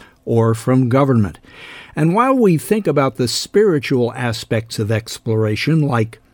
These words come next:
opening new vistas or life-changing experiences,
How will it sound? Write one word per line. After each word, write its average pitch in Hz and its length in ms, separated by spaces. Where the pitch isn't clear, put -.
opening 123 560
new 127 200
vistas 123 680
or 107 160
life-changing 117 1000
experiences, 147 1080